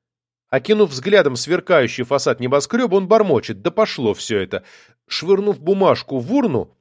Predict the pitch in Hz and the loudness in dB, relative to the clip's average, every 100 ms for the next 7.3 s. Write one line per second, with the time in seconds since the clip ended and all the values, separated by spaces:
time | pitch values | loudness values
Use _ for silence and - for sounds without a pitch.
0 | - 156 - - 196 151 135 117 165 220 | -4 -4 -2 -2 0 0 -2 -4 -2 -2
1 | 254 247 _ - 113 139 - 214 208 135 | -4 -6 _ -6 -2 -2 -2 -4 -2 -4
2 | 139 147 147 123 82 69 _ _ _ _ | -6 -6 -4 -4 -6 -10 _ _ _ _
3 | _ _ _ _ _ _ _ _ _ _ | _ _ _ _ _ _ _ _ _ _
4 | _ _ _ _ 143 135 131 180 190 135 | _ _ _ _ -4 0 2 2 2 0
5 | 123 123 156 147 120 131 123 160 147 139 | -2 -2 -4 -4 -2 -2 0 0 0 0
6 | 123 - 117 143 127 123 123 120 120 170 | -4 -6 -10 -8 -6 -4 -2 -4 -2 -2
7 | 143 113 92 | 0 0 -2